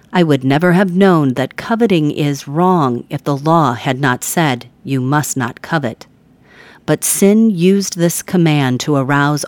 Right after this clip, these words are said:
all kinds of covetous desires within me.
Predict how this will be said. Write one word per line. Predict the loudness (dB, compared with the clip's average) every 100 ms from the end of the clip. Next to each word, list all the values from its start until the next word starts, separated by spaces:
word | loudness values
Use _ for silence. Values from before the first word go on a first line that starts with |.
| -2
all | 0 0
kinds | -2 -4 0 2 0 -2
of | -6 -8
covetous | -6 -2 0 -2 -4
desires | -4 -4 0 0 0 -2 -4
within | -6 -2 0 2
me. | 0 -6